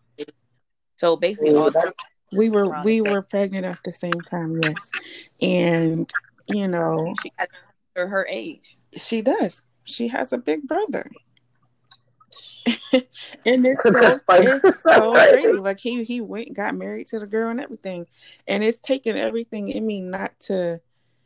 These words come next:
Speaker 3: well, I've reached out to him already, you know,
Speaker 1: Yeah, I
Speaker 3: and didn't
Speaker 1: I
Speaker 3: get anywhere.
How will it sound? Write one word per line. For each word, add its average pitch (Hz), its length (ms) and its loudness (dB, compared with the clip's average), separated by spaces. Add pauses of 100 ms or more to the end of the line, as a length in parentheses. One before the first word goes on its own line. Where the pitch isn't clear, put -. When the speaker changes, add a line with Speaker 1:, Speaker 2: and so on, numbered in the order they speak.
(720)
Speaker 3:
well, 202 180 2
I've 240 240 0
reached 269 260 -6
out - 180 -10
to 175 100 -18
him 233 460 -8 (200)
already, 196 720 -6
you 214 200 -6
know, 214 280 0
Speaker 1:
Yeah, 202 200 -2
I 165 240 -4
Speaker 3:
and 196 220 0
didn't 202 280 0
Speaker 1:
I 190 40 -6
Speaker 3:
get 190 200 -2
anywhere. 180 640 -6